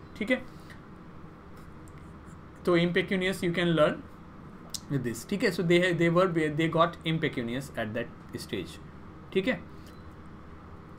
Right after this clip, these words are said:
चलिए अगला है impec-, pecuniary। Pecuniary मतलब एडजेक्टिव है, मतलब हो जाता है relating to or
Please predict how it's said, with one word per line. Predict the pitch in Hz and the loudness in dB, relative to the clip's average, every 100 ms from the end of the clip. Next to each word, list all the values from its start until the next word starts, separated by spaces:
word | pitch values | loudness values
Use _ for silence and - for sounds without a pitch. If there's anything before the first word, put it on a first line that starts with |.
| - | -2
चलिए | 170 107 95 - - - - | 0 0 -4 -12 -14 -14 2
अगला | 170 185 | 4 6
है | 214 208 226 | 6 4 0
impec-, | 196 196 180 196 - 190 | 0 0 0 -2 0 -2
pecuniary। | 170 196 180 110 - - - - - - - | 2 2 2 0 -6 -12 -14 -16 -16 -12 2
Pecuniary | 190 254 247 262 262 | 6 6 8 8 8
मतलब | 240 240 277 - | 6 4 4 4
एडजेक्टिव | 170 165 175 170 208 | 2 4 2 2 0
है, | 220 285 | 0 -2
मतलब | 180 202 214 | 0 2 4
हो | 208 | 6
जाता | 202 196 214 | 6 6 4
है | |
relating | 185 170 175 175 214 | 6 6 6 6 0
to | - 220 | 2 2
or | 233 | 2